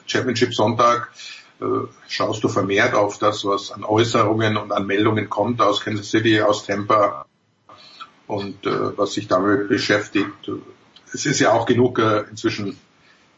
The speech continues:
über verschiedene Kanäle zu bekommen. Selbst der Media Day ist ja so gestaltet worden, dass man auch aus Deutschland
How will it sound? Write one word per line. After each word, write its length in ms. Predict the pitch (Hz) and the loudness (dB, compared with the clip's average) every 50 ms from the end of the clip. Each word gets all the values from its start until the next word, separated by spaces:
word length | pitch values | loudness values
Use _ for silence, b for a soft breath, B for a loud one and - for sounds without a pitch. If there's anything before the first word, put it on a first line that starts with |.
| _ _ _ _ _ _ _ _ _ _ _ _ _ _ _ - | _ _ _ _ _ _ _ _ _ _ _ _ _ _ _ -4
über 280 | - 101 98 90 90 | -2 0 0 0 -2
verschiedene 440 | - - - 107 - 110 113 - - | -4 -4 -4 -4 -4 -2 -2 0 0
Kanäle 440 | - - 98 101 101 104 107 101 - | 0 0 0 2 2 2 2 0 -2
zu 160 | - - 120 | 0 0 0
bekommen. 680 | 123 110 - - 127 127 131 123 120 117 117 117 117 113 | 0 0 2 2 2 2 4 2 2 2 0 -2 -2 -4
Selbst 320 | - - 107 107 - - | -4 -6 -6 -6 -4 -4
der 100 | 113 107 | -4 -2
Media 380 | 110 120 120 135 127 120 117 113 | 0 0 2 2 4 4 4 2
Day 280 | - 110 110 113 113 110 | 2 2 2 2 2 0
ist 220 | 113 113 - - | -2 -4 -4 -2
ja 380 | 120 104 104 104 104 - - - | 2 2 4 4 4 2 -2 -6
so 500 | - - - 117 113 113 117 - - - - | -10 -8 -4 -2 -2 0 0 -2 -4 -6 -6
gestaltet 540 | 113 101 - - 101 95 - - - 98 98 | -6 -4 -2 0 0 0 0 0 -2 -2 0
worden, 260 | 98 101 98 101 98 | 2 0 0 0 -2
dass 140 | 98 - - | -6 -6 -6
man 100 | 92 - | -6 -6
auch 180 | - - - | -6 -4 -2
aus 140 | - - - | -4 -4 -4
Deutschland 520 | 98 95 98 - - - 95 95 90 - | -2 -4 -2 0 0 0 0 0 -4 -8